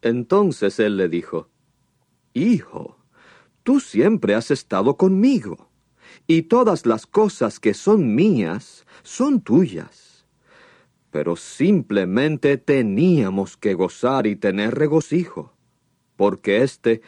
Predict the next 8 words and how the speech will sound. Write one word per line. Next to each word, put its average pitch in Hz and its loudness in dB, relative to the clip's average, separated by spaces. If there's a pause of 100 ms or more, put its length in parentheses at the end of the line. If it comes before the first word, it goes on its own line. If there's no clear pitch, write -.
(400)
tu 196 4
hermano, 135 0
estaba 117 -2
muerto - -4 (420)
y 104 -4
llegó 110 4
a 90 -4
vivir 80 -8